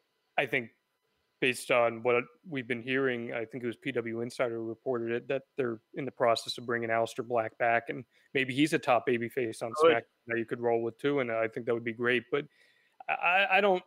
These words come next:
Speaker 1: particularly feel c-, comfortable speculating why someone was or wasn't cut. I just, I think at the end of the day, you,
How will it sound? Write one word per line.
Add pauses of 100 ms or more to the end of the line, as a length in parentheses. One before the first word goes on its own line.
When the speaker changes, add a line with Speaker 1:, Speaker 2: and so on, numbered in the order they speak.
(220)
Speaker 1:
particularly
feel
c-, (100)
comfortable (120)
speculating
why
someone
was
or (100)
wasn't
cut.
I
just, (380)
I
think
at
the
end
of
the
day,
you,